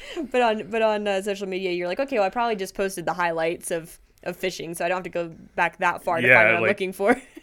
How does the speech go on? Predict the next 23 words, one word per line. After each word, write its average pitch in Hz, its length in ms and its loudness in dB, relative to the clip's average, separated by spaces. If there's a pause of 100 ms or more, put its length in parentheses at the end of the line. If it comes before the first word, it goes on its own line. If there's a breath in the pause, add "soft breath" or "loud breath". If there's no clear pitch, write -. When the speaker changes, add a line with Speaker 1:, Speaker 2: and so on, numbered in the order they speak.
(120)
Speaker 1:
<laughs> - 360 -14
Speaker 2:
I 135 80 4
caught, 127 280 4
like, 113 200 2
you 123 180 -4
know, 117 100 0
go 123 200 2
out 117 240 4
and 101 280 -10 (440)
I 117 100 2
had 123 140 4
a 110 40 2
really 110 340 -4
good 104 280 -2
bass 107 360 2
trip 104 360 -2 (260)
this 104 320 -6
year, 101 320 -4
a 98 60 -8
couple 107 320 -2
really 104 240 -2
good 98 220 -4
bass, 101 360 -2